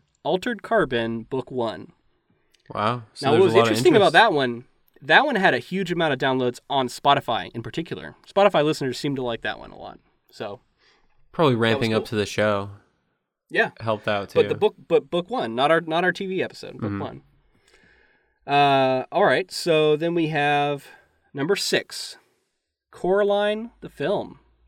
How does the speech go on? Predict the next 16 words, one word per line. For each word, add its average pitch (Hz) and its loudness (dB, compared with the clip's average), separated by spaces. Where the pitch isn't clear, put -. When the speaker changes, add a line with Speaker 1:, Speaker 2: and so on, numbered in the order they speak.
Speaker 2:
Oh 107 -6
my 98 -8
God. 98 -2
Speaker 1:
It's 95 -2
our 120 -2
number 139 -6
six - -6
most 139 0
downloaded 151 -2
episode 135 -2
in 113 -8
twenty 120 -8
eighteen. 120 -10
Speaker 2:
Love 113 -8
that 98 -12
film. 104 -12